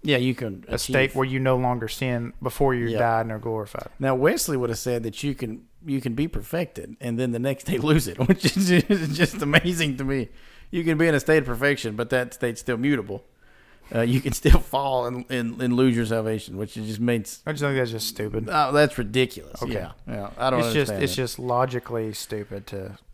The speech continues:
Speaker 2: to even
Speaker 1: Yeah, that should, that should point to you the, the importance of
Speaker 2: And it,
Speaker 1: systematic.
Speaker 2: yeah, it
Speaker 1: Yeah.
Speaker 2: also contradicts very clear statements, Ron. Like
Speaker 1: Oh, yeah.
Speaker 2: Romans seven, like the Apostle Paul
Speaker 1: <laughs>
Speaker 2: and his state of imperfection.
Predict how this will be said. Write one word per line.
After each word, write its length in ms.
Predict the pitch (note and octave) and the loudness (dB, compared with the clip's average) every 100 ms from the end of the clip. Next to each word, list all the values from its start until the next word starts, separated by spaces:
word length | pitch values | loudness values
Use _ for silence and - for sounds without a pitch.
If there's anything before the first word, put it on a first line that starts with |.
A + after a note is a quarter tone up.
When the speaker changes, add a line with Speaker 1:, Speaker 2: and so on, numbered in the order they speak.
| - | -12
Speaker 2:
to 100 | - | -6
even 380 | A#2 G#2+ G2+ G2 | -4 -4 -8 -8
Speaker 1:
Yeah, 120 | - G#3+ | -4 4
that 260 | G3 G3 | 6 6
should, 400 | - E3+ C3 B2+ | 2 0 0 -2
that 160 | F3 E3 | -4 -4
should 240 | - A2+ | -4 -4
point 220 | B2+ B2 F#2+ | -4 -6 -2
to 80 | |
you 60 | A#2+ | -4
the, 120 | G#2 | -4
the 220 | D2 D#2+ | -10 -8
importance 480 | A2 G2+ A#2 G#2 F#2+ | -6 -4 -6 -6 -6
of 260 | F#2+ - - | -6 -4 0
Speaker 2:
And 140 | E3 D#3 | 2 4
it, 60 | |
Speaker 1:
systematic. 480 | E3 D#3+ F2+ B2+ F2 | 4 2 -4 -8 0
Speaker 2:
yeah, 120 | E3+ | 2
it 60 | F#3+ | 4
Speaker 1:
Yeah. 60 | G#3 | 4
Speaker 2:
also 220 | A3+ - D3+ | 4 2 2
contradicts 680 | D3+ D3 - A#2+ B2 A#2+ - | 2 2 0 -2 0 0 -2
very 240 | B2 A#2+ | -2 -2
clear 240 | - B2 A2 | -2 -4 -4
statements, 520 | - A2+ G#2 G2 - | -4 -4 -6 -12 -10
Ron. 260 | A2 A2 - _ _ - | -8 -10 -12 _ _ 0
Like 160 | G3+ | 2
Speaker 1:
Oh, 140 | A3+ C#3+ | 4 6
yeah. 60 | |
Speaker 2:
Romans 420 | C#3 D3+ D3 C3+ - | 8 10 8 4 0
seven, 500 | C3 C3+ D3 D3 B2+ - - - - | 4 6 4 2 -2 -6 -20 -20 0
like 260 | C#3 B2+ - | 2 4 4
the 100 | C3+ | 2
Apostle 560 | - C3+ C#3+ - C#3+ | 4 6 6 6 2
Paul 600 | B2 C3+ B2+ D3 D3 C#3+ | 4 4 6 6 6 4
Speaker 1:
<laughs> 40 | B2+ | 0
Speaker 2:
and 100 | B2+ | 0
his 120 | B2+ | -2
state 260 | - C#3 C3 | 2 4 4
of 80 | B2 | 2
imperfection. 1080 | D3+ D3+ C#3+ C3+ - C#3 D3 - D#3 D3 | 2 2 2 -2 2 2 2 -2 -4 -6